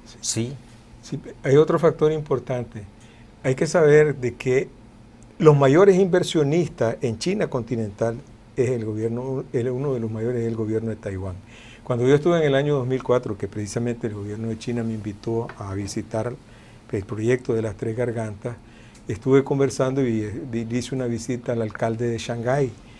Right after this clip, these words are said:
Speaker 2: y con él abordamos el asunto. Eh, y él me dijo, "Ve, ve, sin, para nosotros no hay ningún problema, y nosotros tenemos una re-, relación muy ventajosa. Solamente este año", me dice, "en el dos mil cuatro, trescientos mil ciudadanos de Taiwán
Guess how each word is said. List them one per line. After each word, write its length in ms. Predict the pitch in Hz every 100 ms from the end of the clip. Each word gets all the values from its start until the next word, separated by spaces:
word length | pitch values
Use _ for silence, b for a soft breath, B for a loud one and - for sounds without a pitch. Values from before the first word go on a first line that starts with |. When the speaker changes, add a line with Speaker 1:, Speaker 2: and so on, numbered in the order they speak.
| B B
Speaker 2:
y 80 | -
con 200 | - 127
él 140 | 135 151
abordamos 540 | 135 120 117 131 139
el 120 | 131
asunto. 460 | 131 - 190 190 135 B B B -
Eh, 220 | 170 170
y 120 | 165 151
él 100 | 165
me 120 | 175
dijo, 300 | 202 185 135
"Ve, 160 | 180 - 170
ve, 100 | 131
sin, 220 | - 139
para 240 | - 123
nosotros 440 | 120 117 147 151 180
no 60 |
hay 60 | 175
ningún 300 | 175 165 170
problema, 500 | 160 123 110 135 113
y 40 |
nosotros 440 | 107 104 127 147 170
tenemos 240 | 180 180
una 100 | 180
re-, 160 | 170 156
relación 460 | 147 113 - 147
muy 140 | 151 156
ventajosa. 640 | 156 147 139 131 160 156
Solamente 580 | - 160 170 170 180 175
este 240 | 170 170
año", 220 | 190 170 113
me 140 | 107
dice, 200 | 107 123
"en 60 | 117
el 100 | 113
dos 120 | 131
mil 180 | 147 151
cuatro, 400 | 160 156 170 185 B B B -
trescientos 840 | 180 170 156 - 160 147 - 147
mil 280 | 131 180 220
ciudadanos 840 | - 160 139 131 127 156 180 151 123
de 100 | 127
Taiwán 600 | 127 120 120 147 170